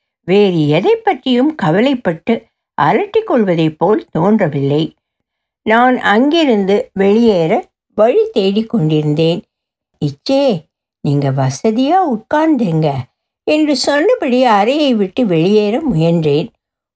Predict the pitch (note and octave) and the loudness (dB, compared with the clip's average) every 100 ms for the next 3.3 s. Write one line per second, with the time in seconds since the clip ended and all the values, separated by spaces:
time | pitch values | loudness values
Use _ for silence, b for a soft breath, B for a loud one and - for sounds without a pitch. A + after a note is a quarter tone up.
0 | _ F#3 F#3 F#3 E3 E3 - G3+ C#4+ G#4+ | _ -2 -2 -2 -2 -2 -2 0 2 2
1 | A4+ A#3 F3 A3+ A4 F#4 F3+ E3 E3 E3 | 2 2 2 2 2 0 -2 -4 -4 -2
2 | C4+ - _ _ _ _ E3 G#3 G4+ F#4 | -2 -6 _ _ _ _ -4 0 0 0
3 | F3 E3 | 2 0